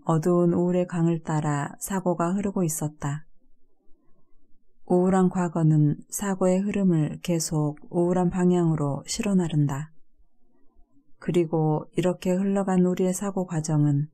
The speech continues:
작은 일에도 현실이 비관적이고 우울할 수밖에 없다는 확신을 하게끔 만드는 주범이 된다.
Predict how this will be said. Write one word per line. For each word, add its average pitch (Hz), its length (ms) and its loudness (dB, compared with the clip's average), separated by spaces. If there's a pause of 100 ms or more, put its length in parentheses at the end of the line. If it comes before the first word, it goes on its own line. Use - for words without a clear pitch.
(640)
작은 175 420 2
일에도 156 640 0
현실이 185 720 0
비관적이고 156 960 -2 (600)
우울할 180 440 2
수밖에 175 380 -6
없다는 180 440 0
확신을 175 600 0
하게끔 180 420 -4
만드는 160 600 2
주범이 170 380 0
된다. 147 500 -2